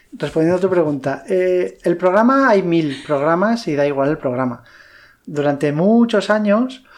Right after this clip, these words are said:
ha sido el eterno debate, ¿no? Es, pues como ahora, ¿no? Es mirrorless, Ni-, Nikon, Sony, no sé qué,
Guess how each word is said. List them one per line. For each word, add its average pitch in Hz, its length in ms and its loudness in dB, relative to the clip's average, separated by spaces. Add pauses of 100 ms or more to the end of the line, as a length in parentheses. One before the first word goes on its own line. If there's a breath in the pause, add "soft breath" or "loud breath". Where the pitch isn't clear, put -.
(600 loud breath)
ha 139 120 -4
sido 165 180 0
el 160 60 -2
eterno 160 280 -2
debate, 147 360 2
¿no? 156 240 -4
Es, 139 280 -8
pues - 200 -10
como 165 220 2
ahora, 165 260 2
¿no? 190 220 -2
Es 151 300 -8
mirrorless, 185 840 -2
Ni-, 196 260 -4
Nikon, 190 840 -4
Sony, 247 360 0
no 208 120 2
sé 196 160 -6
qué, 233 240 -2